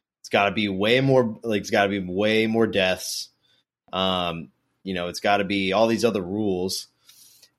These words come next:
And then they, like, followed those rules, I thought was pretty clever. But it did make me wonder if it was Randy or if it was Dewey, 'cause you're starting to think, like,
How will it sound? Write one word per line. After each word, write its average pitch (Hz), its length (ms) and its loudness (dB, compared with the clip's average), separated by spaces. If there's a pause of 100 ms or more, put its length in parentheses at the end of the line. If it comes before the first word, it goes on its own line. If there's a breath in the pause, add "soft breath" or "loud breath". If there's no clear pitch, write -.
(100)
And 113 140 2
then 120 140 4
they, 117 120 6
like, 98 240 2
followed 123 600 2
those 143 280 2
rules, 170 260 0
I 92 80 2
thought 95 220 0
was 101 120 -4
pretty 104 280 -2
clever. 104 540 -4 (640)
But 127 320 2 (140)
it 117 200 0
did 143 220 4
make 127 300 2
me 123 200 2
wonder 104 720 -2 (340)
if 123 240 0
it - 320 -2
was 101 420 0
Randy 95 360 -2
or 101 180 -2
if 101 100 -8
it 92 100 -4
was 95 280 -2
Dewey, 87 500 -8 (160)
'cause 90 180 -6
you're 92 120 -4
starting 95 280 0
to 90 60 -6
think, 90 220 -4
like, 85 340 -2